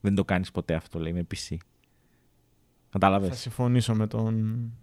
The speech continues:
Speaker 1: Θα ήτανε
Speaker 2: Ινδό.
Speaker 1: πολύ πιο αστείο αν έλεγα ακριβώς <laughs> αυτά που είπε, αλλά δεν θέλουμε να πάρουμε το tag, ε, που λέει
Speaker 2: Που, που αγαπάει ο Νίκος.
Speaker 1: <laughs> Ούτε να βα-, ούτε να βάζεις, ε,
Speaker 2: Ναι, μωρέ.
Speaker 1: μπίπες
Speaker 2: Θέλω ένα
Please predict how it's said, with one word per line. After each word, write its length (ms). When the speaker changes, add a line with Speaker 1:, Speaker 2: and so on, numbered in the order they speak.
Speaker 1:
Θα 180
ήτανε 300
Speaker 2:
Ινδό. 140
Speaker 1:
πολύ 120
πιο 200
αστείο 600
αν 240
έλεγα 600
ακριβώς 760
<laughs> 220
αυτά 400
που 260
είπε, 480
αλλά 560
δεν 120
θέλουμε 300
να 80
πάρουμε 300
το 200
tag, 300
ε, 280
που 80
λέει 500
Speaker 2:
Που, 100
που 120
αγαπάει 400
ο 60
Νίκος. 460
Speaker 1:
<laughs> 60
Ούτε 200
να 120
βα-, 440
ούτε 260
να 120
βάζεις, 500
ε, 760
Speaker 2:
Ναι, 220
μωρέ. 240
Speaker 1:
μπίπες 340
Speaker 2:
Θέλω 220
ένα 40